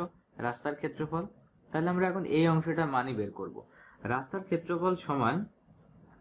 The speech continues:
আহ, তোমরা নিশ্চয় এখানে calculation করতেছো অথবা করে ফেলেছো। আমি এটাকে ধরে নিলাম এর মান ক এবং এই ক্ষেত্রফলের মান খ, অর্থাৎ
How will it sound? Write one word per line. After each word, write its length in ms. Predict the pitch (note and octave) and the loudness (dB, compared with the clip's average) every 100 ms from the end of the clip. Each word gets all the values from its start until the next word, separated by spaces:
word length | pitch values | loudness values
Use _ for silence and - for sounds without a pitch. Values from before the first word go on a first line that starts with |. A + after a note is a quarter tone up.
| - - - - - B2 | -20 -20 -20 -20 -8 -4
আহ, 360 | B2+ C3 C3 A#2+ - - - | -2 -2 -2 -4 -10 -20 -4
তোমরা 180 | C#3 D3 D3+ | 0 0 0
নিশ্চয় 180 | D3+ D#3 | 0 0
এখানে 140 | D#3+ | 2
calculation 420 | D3 C3+ D3 D3+ D#3 D3 | 2 0 -2 -2 -2 0
করতেছো 380 | C#3 C#3+ C3 C#3 | -2 -2 0 2
অথবা 200 | B2 C3+ C3 | 2 0 0
করে 160 | C3 C3 | 0 0
ফেলেছো। 280 | B2+ B2+ F3+ F3+ | 0 -2 0 0
আমি 80 | D3 D3 | 0 0
এটাকে 200 | D#3+ D#3 | 2 2
ধরে 160 | B2+ C#3 D#3 | 2 2 4
নিলাম 240 | C#3 A#2+ B2 | 4 4 0
এর 80 | A#2+ A#2+ | 0 4
মান 200 | G#2 A#2+ D#3+ _ - - - _ - - _ - | 4 2 -4 _ -20 -20 -20 _ -20 -20 _ -2
ক 20 | A2+ B2 G3+ - _ _ _ _ _ | 0 0 -2 -8 _ _ _ _ _
এবং 180 | - A#2 A#2 - _ - - | -10 -8 -8 -14 _ -10 0
এই 80 | F#3 | 0
ক্ষেত্রফলের 520 | F#3 E3+ D#3 C#3 B2 A#2 | 0 -6 -6 -4 -4 0
মান 120 | A#2 E3+ E3+ | 0 -2 -4
খ, 20 | - A#2 - _ _ - - - - C3+ | -4 -4 -4 _ _ -20 -20 -20 -8 -8
অর্থাৎ 300 | - C3+ | -6 -8